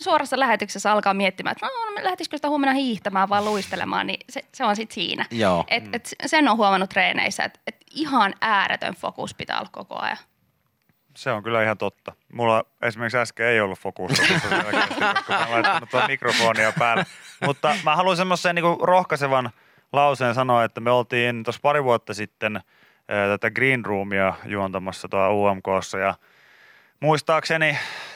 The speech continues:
Speaker 3: Twitterissä eräs, eräs tota, tällaisen suomalaisen nimeltä mainitsemattoman, erittäin paljon julkisjuoruihin painottuvan lehden jonkin sortin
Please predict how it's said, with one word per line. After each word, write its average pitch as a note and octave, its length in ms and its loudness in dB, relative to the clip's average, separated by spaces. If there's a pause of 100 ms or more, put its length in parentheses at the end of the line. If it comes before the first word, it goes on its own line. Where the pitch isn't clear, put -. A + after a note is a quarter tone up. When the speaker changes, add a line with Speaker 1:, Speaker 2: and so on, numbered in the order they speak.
(100)
Speaker 3:
Twitterissä C#3 720 0
eräs, C3+ 420 0
eräs C3+ 360 2
tota, A#2+ 420 2
tällaisen A#2 440 0
suomalaisen A#2+ 720 2
nimeltä B2 360 2
mainitsemattoman, A2 1000 0
erittäin A#2 580 2
paljon A2 380 2
julkisjuoruihin G#2 920 0
painottuvan G2+ 840 0 (360)
lehden A2+ 480 0
jonkin G#2 440 0
sortin A2 540 0